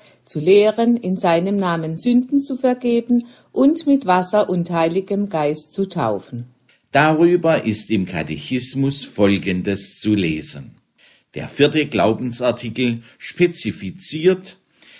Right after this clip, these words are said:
Speaker 2: den Glauben an die Kirche, von dem schon im dritten Artikel die Rede ist.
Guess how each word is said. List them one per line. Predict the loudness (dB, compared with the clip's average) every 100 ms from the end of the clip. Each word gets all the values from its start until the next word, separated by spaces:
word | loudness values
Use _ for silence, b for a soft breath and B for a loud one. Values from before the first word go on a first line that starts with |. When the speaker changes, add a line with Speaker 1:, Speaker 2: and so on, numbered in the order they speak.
| b -2
Speaker 2:
den | -2 -2
Glauben | -2 2 4 2 0 -2 -4
an | -4 -6
die | -8 -12
Kirche, | -6 -2 0 -2 -4 -6 -8 b
von | b -6 -2
dem | 0 0 -2
schon | -2 -2
im | -2 -6
dritten | -2 -2 0 -4 -4
Artikel | -8 -8 -6 -4 -2 -2
die | -2 -4
Rede | -4 -6 -6 -12
ist. | -12 -14 -14 _